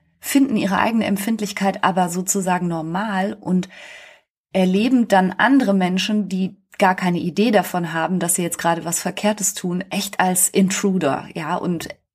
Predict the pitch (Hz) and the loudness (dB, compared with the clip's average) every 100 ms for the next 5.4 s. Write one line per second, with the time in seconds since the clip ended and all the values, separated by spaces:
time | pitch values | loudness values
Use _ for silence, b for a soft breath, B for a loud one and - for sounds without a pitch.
0 | - - 190 175 147 180 269 185 156 156 | -12 -2 2 2 2 4 4 4 0 -2
1 | 165 - 165 170 190 - 185 180 - 208 | -2 -4 -4 0 0 -2 -2 -2 2 2
2 | 190 180 175 170 B B B B B B | 2 -2 -6 -6 B B B B B B
3 | B - 208 208 202 - - - _ _ | B -2 2 4 2 -4 -8 -16 _ _
4 | 185 180 147 147 - - - 151 135 - | -2 2 2 0 -2 -2 0 0 -2 -6
5 | 156 147 139 | -10 -10 -10